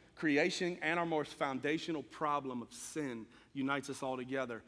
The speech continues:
under that lens. Now, the second thing, the second major area of difference between critical race theory and the gospel is the issue of power, all right? Power. Um,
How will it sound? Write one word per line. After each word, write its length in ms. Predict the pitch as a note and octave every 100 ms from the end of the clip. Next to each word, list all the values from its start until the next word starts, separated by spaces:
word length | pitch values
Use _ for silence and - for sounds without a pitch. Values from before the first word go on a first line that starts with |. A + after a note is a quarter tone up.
| - - -
under 220 | C3+ B2+
that 240 | A#2+ A2+ C3
lens. 340 | B2 G#2+ -
Now, 220 | D3+ C3 A#2+
the 120 | B2+
second 440 | - G#3+ G#3 F3+
thing, 300 | - C#3 C#3
the 80 | C#3+
second 360 | - F3+ F3 C#3
major 460 | D3 D#3+ E3+ D#3+ D3+
area 460 | D#3+ D#3+ C#3+ C3+ A#2 - - -
of 220 | C#3 A#2+
difference 640 | E3 D#3+ C#3 - - - - - - _
between 400 | C3 - C#3+ C3
critical 420 | C3 - D#3+ C#3+ C#3
race 240 | D3 C#3
theory 320 | - D3 C#3
and 80 | B2
the 60 | A2+
gospel 560 | C#3 D#3 D3 C3+ B2
is 360 | D3 C3+ B2 -
the 140 | C#3+
issue 280 | D#3 D3 C#3+
of 120 | A2+
power, 440 | - E3 D3 A#2+ G#2+ - - - - -
all 80 | B2
right? 180 | C3+ E3 - - - - _
Power. 320 | D#3 C#3+ B2 - - - - - - _ _ _ _
Um, 380 | - C#3 B2 A2+